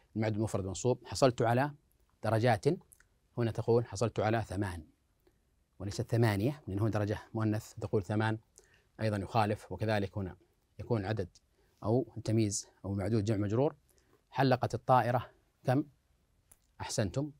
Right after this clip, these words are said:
إحدى عشرة، ونقول أحد عشر مذكر، إحدى عشرة مؤنث، لأن هنا ساعة مؤنث، فهنا يطابق المعدود في الجزئين، وكذلك هنا مفرد منصوب التمييز ساعة إحدى عشرة.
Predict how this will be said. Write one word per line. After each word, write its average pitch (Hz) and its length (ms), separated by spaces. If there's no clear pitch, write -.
إحدى 101 260
عشرة، 101 440
ونقول 110 240
أحد 123 240
عشر 127 280
مذكر، 113 380
إحدى 123 240
عشرة 123 420
مؤنث، 156 480
لأن 123 100
هنا 131 300
ساعة 117 480
مؤنث، 110 360
فهنا 110 220
يطابق 95 400
المعدود 98 380
في 113 340
الجزئين، 107 600
وكذلك 107 460
هنا 98 220
مفرد 107 340
منصوب 104 340
التمييز 110 540
ساعة 104 580
إحدى 110 220
عشرة. 107 480